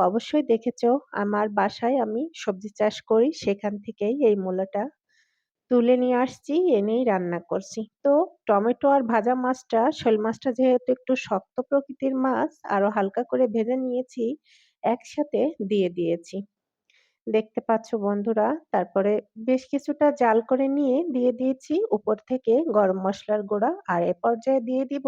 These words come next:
ধনেপাতা। তো ধনেপাতা, এই শীতের মৌসুমে ধনেপাতা দিয়ে তরকারি অনেক মজার। আর সাথে টক টমেটো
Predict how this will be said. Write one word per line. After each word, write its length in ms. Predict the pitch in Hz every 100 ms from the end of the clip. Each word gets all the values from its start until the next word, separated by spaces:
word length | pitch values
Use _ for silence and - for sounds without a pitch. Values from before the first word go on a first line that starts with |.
| 254 370 233
ধনেপাতা। 580 | 208 180 170 - - - - _ _ _ _ _ _ _
তো 100 | 269 285 254 247
ধনেপাতা, 600 | 254 285 302 302 302 269 294 381 233
এই 160 | 262 269 -
শীতের 340 | 254 - 262 254
মৌসুমে 420 | 262 262 262 269 208
ধনেপাতা 520 | 220 226 240 262 262 254
দিয়ে 220 | 262 269 240
তরকারি 440 | 226 226 254 262 403 233
অনেক 260 | 208 262 -
মজার। 340 | 190 170 - - _ _ _ -
আর 180 | 202 - -
সাথে 320 | 208 202 262 277 - _
টক 280 | 254 254 262 -
টমেটো 400 | 226 226 226